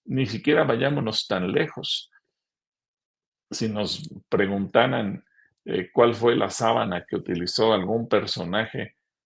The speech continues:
tan cercano quizás en la historia como Pancho Villa o alguna, tu-, han pasado tantos años que no se sabe, al menos que vayas al museo y encuentres la casa, eh, reconstruida con muebles que fueron, eh,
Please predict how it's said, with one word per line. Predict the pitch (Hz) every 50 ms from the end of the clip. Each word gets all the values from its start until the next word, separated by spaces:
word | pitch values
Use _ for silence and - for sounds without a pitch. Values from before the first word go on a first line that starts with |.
| _ _ _ _ _ _ -
tan | - 123 127 127 123 123 120
cercano | - - - - 110 104 104 - - _ - 135 143 147 135 123 113 110 117 - _ -
quizás | - 110 - - 117 113 113 - -
en | 104 95 90
la | 95 92
historia | 90 - - - 117 117 113 110 104 98 98 92 _ _ _ _ _ _ _ _ _
como | - 104 98 92 87 -
Pancho | - 117 117 127 120 - - 104
Villa | - - 120 123 117 113 104
o | 101 92
alguna, | - 110 113 120 135 135 -
tu-, | - - - _ _ _ -
han | - 156 165
pasado | - 175 - - - 175
tantos | - 185 170 165 - -
años | 175 185 160 -
que | - 127 113 113 - _ _ _ _ - _ _ _ -
no | - 143 202 -
se | - - 117
sabe, | - - 190 277 381 330 -
al | 113 113
menos | 131 156 156 - -
que | -
vayas | 120 127 156 160 139 - 139
al | 113 107 -
museo | 107 110 - - 139 165
y | 151 143
encuentres | 127 107 104 - - 135 139 - 151 127 120
la | 107 104 107
casa, | - - 143 143 135 - 131 117 - _ _ _ _ _ _ _ -
eh, | - 131 - -
reconstruida | - 120 131 127 - 131 127 117 - - 127 123 127 139 147 147 135 -
con | - 113 104 104 104
muebles | 113 123 131 135 139 127 123 120 - - - - _ _ _ _ _ _ _
que | - 110 104
fueron, | - - - 127 123 120 123 123 120 - - _ _ -
eh, | - 107 - -